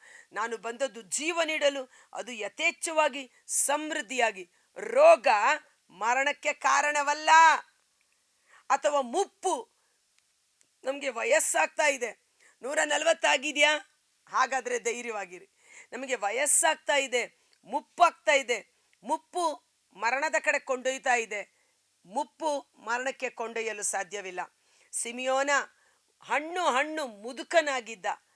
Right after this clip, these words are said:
ರಕ್ಷಕನಾದ ಬಾಲಯೇಸುವನ್ನು ಕೈಗಳಲ್ಲಿ ತೆಗೆದುಕೊಳ್ಳುವ ತನಕ ತನಗೆ ಮರಣವಿಲ್ಲ ಎಂದು ಪವಿತ್ರಾತ್ಮನಿಂದ, ಆ, ಆ, ವಾಗ್ದಾನವನ್ನ ಪಡೆದಿದ್ದ ಆತ, ಅದನ್ನ ನೆರವೇರಿಸಿದ ನಂತರ ಸಂತೋಷದಿಂದ "ನನ್ನ ಪ್ರಾಣವನ್ನ ತೆಗೆದುಕೊಳ್ಳಿ" ಎಂದು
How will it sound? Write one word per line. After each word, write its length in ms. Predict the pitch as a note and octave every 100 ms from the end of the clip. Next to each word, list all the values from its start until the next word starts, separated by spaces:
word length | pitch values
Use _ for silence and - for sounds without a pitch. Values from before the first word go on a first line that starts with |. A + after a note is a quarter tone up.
| _ _ _
ರಕ್ಷಕನಾದ 800 | - C4 - D4+ C4+ C4 B3 A#3+
ಬಾಲಯೇಸುವನ್ನು 840 | A3 A#3 C4 B3 B3 - A#3 A3 G#3
ಕೈಗಳಲ್ಲಿ 500 | A#3 A#3+ B3 A3+ G3+
ತೆಗೆದುಕೊಳ್ಳುವ 680 | A3+ A3+ C4 - A#3 A3
ತನಕ 320 | G#3+ G#3+ A#3 A3
ತನಗೆ 320 | G#3 G3+ G3
ಮರಣವಿಲ್ಲ 640 | F3+ F#3+ A#3 D4 D#4 C#4 B3+
ಎಂದು 340 | A3+ G3+ F3+ _ - - _
ಪವಿತ್ರಾತ್ಮನಿಂದ, 800 | F#3 A3 B3 B3 A#3+ A#3 G#3+ G#3 G3 - _ _ _ _
ಆ, 40 | E3 F3 E3 D#3+ _ _ _ _ _ _
ಆ, 200 | - E3+
ವಾಗ್ದಾನವನ್ನ 720 | E3 A#3+ G#3 C4+ D4 C#4 C4+
ಪಡೆದಿದ್ದ 460 | B3 A#3 A#3 A3+ A3 G#3
ಆತ, 240 | A3 - F#3+ - _ _ _
ಅದನ್ನ 280 | - F3+ G3 F3
ನೆರವೇರಿಸಿದ 760 | D#3 G#3 D#4+ D#4 D4+ C#4+ B3+ A3
ನಂತರ 460 | G3+ C4 D4+ D#4+ C#4+ A3 _ _ _
ಸಂತೋಷದಿಂದ 800 | - G#3 A#3 - F4+ F4 D#4 D4 C4+
"ನನ್ನ 180 | B3 A#3
ಪ್ರಾಣವನ್ನ 520 | - A3+ A#3 A3+ G#3+ G3+
ತೆಗೆದುಕೊಳ್ಳಿ" 640 | G#3 A3 A3+ - G#3+ G#3
ಎಂದು 320 | F#3+ F3+ D#3+